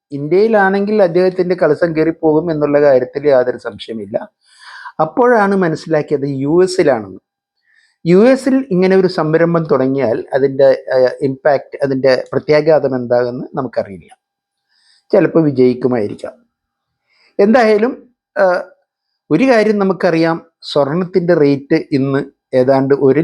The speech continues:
ലക്ഷത്തിനടുത്ത് എത്തി നി-, നി-, നി-, നിൽക്കുകയാണ്. ഒരു പവന് ഒരു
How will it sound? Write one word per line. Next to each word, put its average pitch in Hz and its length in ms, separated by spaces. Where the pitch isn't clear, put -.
ലക്ഷത്തിനടുത്ത് 123 760
എത്തി - 240
നി-, 135 420
നി-, 135 180
നി-, 131 140
നിൽക്കുകയാണ്. 117 600
ഒരു 156 180
പവന് 160 320
ഒരു 139 120